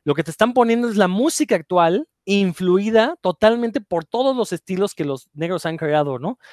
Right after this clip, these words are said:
Entonces tienes hip hop mezclado con swing,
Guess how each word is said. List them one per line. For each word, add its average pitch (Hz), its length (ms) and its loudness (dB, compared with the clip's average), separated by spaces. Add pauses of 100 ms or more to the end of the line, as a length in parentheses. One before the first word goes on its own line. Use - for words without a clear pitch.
(160)
Entonces 156 240 0
tienes 262 320 0
hip 226 180 -4
hop 214 200 6
mezclado 180 440 4
con 147 160 -2
swing, 202 480 0